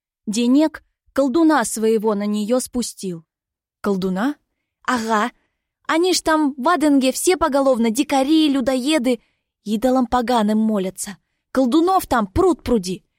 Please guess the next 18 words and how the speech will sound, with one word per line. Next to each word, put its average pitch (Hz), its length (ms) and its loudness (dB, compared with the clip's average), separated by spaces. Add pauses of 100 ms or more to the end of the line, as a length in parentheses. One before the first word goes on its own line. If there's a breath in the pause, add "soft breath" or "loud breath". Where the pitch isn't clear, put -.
(180)
Вот 285 240 0
одного 277 460 2
лорд 277 360 0
тамошний 254 500 0
и 294 120 -6
привез. 214 500 0 (280)
Старикашка 294 640 -2
мерзкий, 247 720 2 (120)
с 196 100 -12
бородищей, 208 840 -2
в - 60 -20
колпаке, 226 600 -2 (260)
плаще 220 520 0
с 220 80 -4
бирюльками». 208 720 -2 (640)
«С - 100 -14
какими 311 400 2
бирюльками?» 254 640 -2